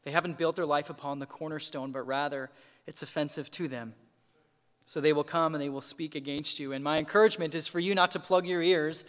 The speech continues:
and just ignore them like the schoolyard bullies, but to hear the critic, hear the skepticism, hear the naysayers, test it, see if there's weight behind it, see if there's weight to their judgments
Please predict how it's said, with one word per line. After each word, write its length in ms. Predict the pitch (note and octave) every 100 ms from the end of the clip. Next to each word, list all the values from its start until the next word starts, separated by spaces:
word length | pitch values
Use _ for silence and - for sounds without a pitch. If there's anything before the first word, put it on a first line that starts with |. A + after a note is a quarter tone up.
| - -
and 120 | D3+
just 200 | D3+ E3+
ignore 320 | F3 D#3 E3 E3+
them 160 | D#3+
like 180 | D#3 D3+
the 80 | D#3
schoolyard 560 | - F3 E3 D3+ C#3+
bullies, 540 | C3+ D#3+ D3+ C#3 C3+ - - _ _ _ _
but 160 | - F3+
to 80 | G3
hear 280 | - G#3+ A3+
the 120 | G3+
critic, 520 | - D3 B2+ C3 - _ _ _ _ _ _ _ _ _
hear 220 | - G#3+
the 80 | G#3
skepticism, 840 | - D#3+ D#3 D3+ D#3 C3 C3+ C3+ C3 _ _ _ _ _ _ _ -
hear 160 | G3
the 100 | G3
naysayers, 840 | E3+ D3 C#3+ D#3 C3+ B2+ C3 - - - _ _ _ _ _ _ _ _
test 340 | - G3+ - E3+
it, 260 | G3 - - _ _ _ _ _ _ _ _
see 240 | - A#3
if 120 | B3+ -
there's 240 | F#3+ C#3
weight 260 | C#3+ F3 -
behind 380 | C#3+ C#3 B2
it, 80 | D3
see 160 | - F#3
if 100 | F#3
there's 180 | F3 C#3
weight 440 | C#3+ D#3+ - -
to 240 | - D#3
their 340 | C3+ C3+ B2+ B2 - _ _ _ _ _ -
judgments 680 | C#3 C3+ C#3+ E3 - -